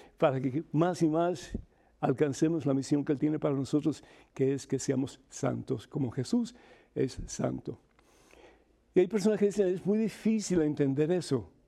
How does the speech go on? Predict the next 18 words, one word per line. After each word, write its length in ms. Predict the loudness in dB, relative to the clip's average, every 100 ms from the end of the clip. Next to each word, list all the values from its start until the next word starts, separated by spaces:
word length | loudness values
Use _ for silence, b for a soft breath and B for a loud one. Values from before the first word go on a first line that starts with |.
| -4
¿Cómo 180 | 0 0
es 120 | 0
eso 240 | 2 2 2
de 40 |
que 120 | 2
hay 80 | 0
tres 240 | 0 -2
personas 400 | 0 0 2 2
divinas 480 | 2 2 0 -2 -4 B B B
y 80 | 0
un 140 | 2
solo 280 | 2 2 2
Dios 220 | 0 0
verdadero?". 540 | 0 0 2 0 -2 -8 _ _ _ _ b b b b b _ _ -2
Pues 200 | 0 2
en 160 | 2 2
mi 140 | -2
pobre 520 | 2 2 2 2 0